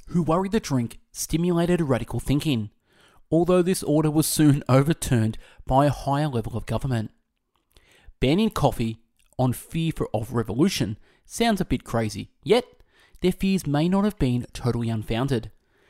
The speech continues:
Terence McKenna observed that coffee may have stimulated French people into a revolution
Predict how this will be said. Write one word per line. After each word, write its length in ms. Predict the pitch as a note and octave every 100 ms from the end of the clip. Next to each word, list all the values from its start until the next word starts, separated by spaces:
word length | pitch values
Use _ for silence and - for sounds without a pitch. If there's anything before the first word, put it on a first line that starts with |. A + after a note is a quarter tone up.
| _ _ -
Terence 340 | - G3+ F#3+
McKenna 320 | F#3 - F3+ E3+
observed 440 | C#3 - D#3 C#3+
that 160 | - -
coffee 480 | - F3 G#3 G3+ _ _
may 220 | A#2 B2
have 180 | C3+ C3+
stimulated 600 | - - D#3+ E3 D#3 D#3+
French 320 | - C3+ A#2
people 300 | - D#3 D#3
into 240 | - - G#2
a 40 |
revolution 600 | A#2+ F3+ G3 C3 - A#2+